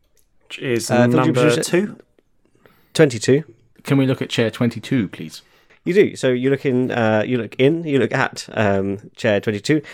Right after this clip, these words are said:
Speaker 2: It's a, uh, larger swivel chair, uh, with a, a sort of, um, in a pair, um, with twenty-three at a small cocktail table.
Speaker 3: Hmm.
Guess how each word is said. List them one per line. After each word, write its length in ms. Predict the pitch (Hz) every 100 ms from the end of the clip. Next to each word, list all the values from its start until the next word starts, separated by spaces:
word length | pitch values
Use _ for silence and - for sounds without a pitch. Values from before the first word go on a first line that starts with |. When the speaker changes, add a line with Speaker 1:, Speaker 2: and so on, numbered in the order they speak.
| - -
Speaker 2:
It's 320 | 147 - -
a, 400 | 139 139 127 101
uh, 160 | 117
larger 460 | 120 123 120 110 110
swivel 300 | - 120 101
chair, 440 | - 107 104 110 107
uh, 240 | 101 101
with 160 | 101 101
a, 380 | 104 - 110 113
a 40 |
sort 240 | - 107 92
of, 40 | -
um, 380 | 107 98 101 - - - - - -
in 100 | 123
a 40 |
pair, 400 | - 139 139 175 - -
um, 360 | 123 113 110 110
with 200 | 107 -
twenty-three 560 | 120 110 - 147 165 -
at 160 | 120
a 200 | 131 131
small 280 | 123 - 135
cocktail 360 | 131 - 95 92
table. 260 | 92 - - _ _
Speaker 3:
Hmm. 360 | 196 190 147 90